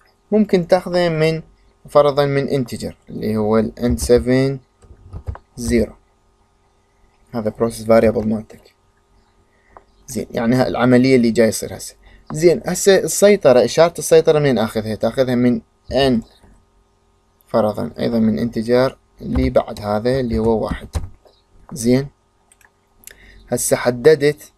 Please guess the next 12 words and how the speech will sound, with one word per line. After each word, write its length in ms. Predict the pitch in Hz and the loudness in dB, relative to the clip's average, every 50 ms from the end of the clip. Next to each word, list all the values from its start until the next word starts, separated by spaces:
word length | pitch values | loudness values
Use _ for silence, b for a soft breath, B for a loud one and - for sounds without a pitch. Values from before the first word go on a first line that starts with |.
| _ _ _ _ _ _ _ - | _ _ _ _ _ _ _ -4
ال 180 | - 123 120 117 | -2 -2 -2 -2
بي 260 | - - 120 - - | -2 -2 -2 0 0
اي 100 | 110 107 | -2 -4
دي 140 | - - 104 | -4 -8 -10
مالتي. 360 | 92 - - _ - - _ _ _ _ _ _ _ _ - | -10 -10 -16 _ -20 -20 _ _ _ _ _ _ _ _ -14
شوف 180 | - 170 170 | -12 -6 -6
هسه 180 | 175 170 - 175 | -4 -2 -2 -2
انفتح، 420 | 160 - - - 160 - - _ _ - - - | -4 -4 -2 -2 -2 -2 -2 _ _ -20 -14 -12
انفتحت 580 | 120 113 - 143 - - - - - - - | -10 -8 -8 -10 -10 -10 -16 -16 -16 -12 -8
لك 220 | - 127 120 - 135 | -6 -6 -6 -4 -2
نافذة 340 | 120 117 113 - 101 107 110 | -2 -2 -2 -4 -6 -6 -6
اسمها 280 | 107 - 110 110 110 | -6 -4 -6 -6 -6